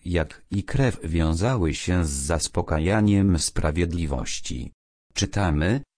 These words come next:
że dym kadzidła musiał okryć ubłagalnię. Trzecia Mojżeszowa, rozdział szesnasty, werset trzynasty. Inaczej mówiąc, gdyby dym kadzidła nie poprzedzał wejścia kapłana,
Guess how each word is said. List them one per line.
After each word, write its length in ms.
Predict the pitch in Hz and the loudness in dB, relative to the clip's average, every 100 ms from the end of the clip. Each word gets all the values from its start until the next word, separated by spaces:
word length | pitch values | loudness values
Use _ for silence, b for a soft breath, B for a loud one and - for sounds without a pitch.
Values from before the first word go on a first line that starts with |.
| - | -4
że 200 | 80 78 | 0 2
dym 260 | 104 107 | 4 2
kadzidła 640 | 85 92 90 120 104 101 107 | 2 0 0 0 2 2 2
musiał 520 | 117 113 - 87 87 | 2 2 0 2 2
okryć 480 | 76 - 139 127 - | 2 2 0 0 0
ubłagalnię. 1040 | 71 69 71 76 76 82 80 65 60 58 - - - | -2 -2 -2 -2 0 0 0 -4 -6 -8 -12 -14 -6
Trzecia 540 | - 139 - 78 73 | 0 0 0 0 2
Mojżeszowa, 760 | 76 80 76 78 - 123 85 90 | 2 0 0 -2 0 0 2 2
rozdział 580 | 104 92 87 92 95 | 0 0 0 2 0
szesnasty, 800 | - - 85 104 107 117 - 85 | -2 -2 0 2 2 0 0 0
werset 640 | 78 113 139 113 87 - - | 2 0 0 0 0 -2 -6
trzynasty. 800 | - 98 104 73 - - - - - _ _ _ | -4 0 2 2 -2 -6 -8 -8 -14 _ _ _
Inaczej 600 | 107 104 127 - 71 71 | 2 4 4 0 -2 0
mówiąc, 680 | 78 135 117 71 67 - - - - | 2 2 2 0 -2 -4 -6 -12 -10
gdyby 460 | 95 90 131 127 117 | -4 0 2 2 2
dym 300 | 85 101 101 | 4 4 4
kadzidła 640 | 90 85 131 151 139 123 | 0 0 0 0 2 4
nie 180 | 110 104 | 4 2
poprzedzał 720 | - - - 127 104 104 80 | 0 -2 -2 0 2 2 2
wejścia 580 | 71 113 139 - - 113 | 2 0 0 -2 -2 -2
kapłana, 760 | - 90 - 131 123 104 101 | -2 -2 0 2 2 2 0